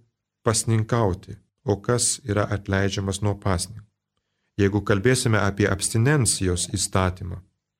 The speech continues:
tai yra, sakykim, gal kiek lengvesnė pasninko forma,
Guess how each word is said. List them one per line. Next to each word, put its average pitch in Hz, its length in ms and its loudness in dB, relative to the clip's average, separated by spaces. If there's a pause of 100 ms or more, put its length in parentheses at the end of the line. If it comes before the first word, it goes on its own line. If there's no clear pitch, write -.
(560)
tai 95 80 2
yra, 98 160 4 (600)
sakykim, - 540 -4
gal 101 280 2 (760)
kiek 104 220 0
lengvesnė 107 640 2
pasninko 110 540 -2
forma, 110 480 2